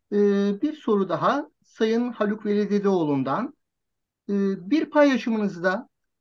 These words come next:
bilim adına yapılanların üçte biri zararlı,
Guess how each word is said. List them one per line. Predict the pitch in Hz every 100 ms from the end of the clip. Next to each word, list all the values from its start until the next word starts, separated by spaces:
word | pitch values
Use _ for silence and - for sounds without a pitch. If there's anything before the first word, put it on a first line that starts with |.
| _ -
bilim | 240 311 254
adına | 214 202 185
yapılanların | 190 190 202 185 185 165 196 214 -
üçte | 214 - 320 294
biri | 208
zararlı, | 185 175 180 156 127 117 139